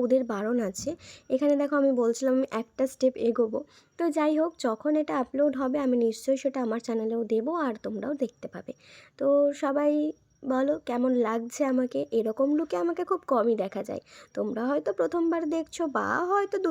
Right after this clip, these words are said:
তিনবার দেখেছো। তো চলো, এই যে এই জায়গাটাই হচ্ছিল আমাদের শুটিংটা,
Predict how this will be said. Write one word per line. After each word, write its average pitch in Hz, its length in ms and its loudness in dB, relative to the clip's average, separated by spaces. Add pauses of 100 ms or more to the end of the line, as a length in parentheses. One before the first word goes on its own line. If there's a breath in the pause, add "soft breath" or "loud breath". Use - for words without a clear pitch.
তিনবার 262 300 2 (100)
দেখেছো। - 320 -10 (500 soft breath)
তো 294 60 4 (200)
চলো, 339 200 0 (160)
এই 277 140 2
যে 302 60 0 (180)
এই 311 80 4 (100)
জায়গাটাই 311 500 2
হচ্ছিল 269 280 0 (100)
আমাদের 262 300 2
শুটিংটা, 233 400 -2